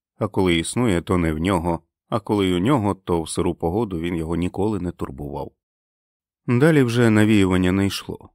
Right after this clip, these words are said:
Дощ був безсумнівним фактом, упертим фактом, як казав би його батько,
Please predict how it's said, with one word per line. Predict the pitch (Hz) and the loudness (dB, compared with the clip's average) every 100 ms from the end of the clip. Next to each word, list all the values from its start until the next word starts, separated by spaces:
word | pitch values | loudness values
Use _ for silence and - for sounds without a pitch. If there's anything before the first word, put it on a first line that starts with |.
| _ - | _ -4
Дощ | 135 143 - | 0 0 -2
був | 107 107 92 | 0 2 2
безсумнівним | 87 92 - 98 92 87 90 98 | 0 -2 0 0 2 0 0 -2
фактом, | - 170 - - - - - | -2 -4 -4 -8 -10 -10 -6
упертим | 131 - 135 - 85 85 | -4 -2 -2 -2 -6 -4
фактом, | 87 - - 71 90 | -6 -6 -8 -6 -4
як | 87 - | -6 -4
казав | 90 85 80 | -4 -2 -4
би | 85 | -4
його | 90 95 | -4 -6
батько, | 85 - - 92 | -8 -10 -8 -10